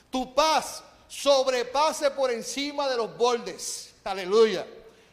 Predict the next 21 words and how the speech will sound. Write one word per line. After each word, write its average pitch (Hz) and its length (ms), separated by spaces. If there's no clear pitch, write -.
Cuando 269 360
uno 285 140
toma 277 440
agua, 247 200
uno 240 160
dice, 240 360
"Pues 196 200
voy 220 80
a 226 40
echar 269 340
agua", 254 460
y 220 180
uno 247 300
no 233 240
pasa 247 300
del 226 180
límite 240 400
porque 185 320
uno 208 140
no 214 140
quiere 226 500